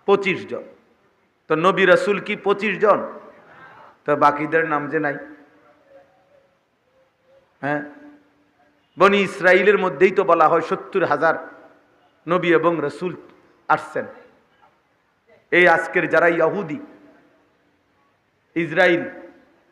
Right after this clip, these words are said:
এই বেঈমানদের কাছে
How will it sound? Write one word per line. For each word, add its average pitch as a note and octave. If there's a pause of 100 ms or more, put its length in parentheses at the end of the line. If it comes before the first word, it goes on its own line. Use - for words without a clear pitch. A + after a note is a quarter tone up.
(960)
এই F#3+
বেঈমানদের G3
কাছে A#3